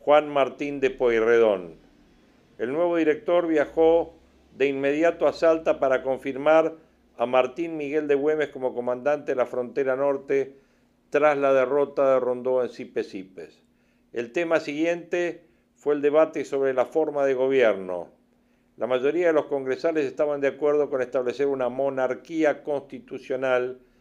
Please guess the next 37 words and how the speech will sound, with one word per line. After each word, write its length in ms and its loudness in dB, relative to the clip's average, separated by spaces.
que 100 -4
era 140 4
la 100 2
más 240 0
aceptada 840 4
de 120 2
la 60 2
Europa 580 2
de 100 2
la 120 2
Restauración 920 -4
que 140 -4
sobrevino 600 0
a 40 0
la 160 6
derrota 440 0
final 580 0
de 220 -4
Napoleón. 720 0
Una 220 0
de 60 4
las 120 2
pocas 460 0
repúblicas 600 -2
que 160 -6
quedaba 340 2
en 120 -6
pie 160 -2
en 80 -4
el 100 -4
mundo 560 -4
eran 260 0
los 180 0
Estados 420 0
Unidos 360 -4
de 80 0
América. 640 -6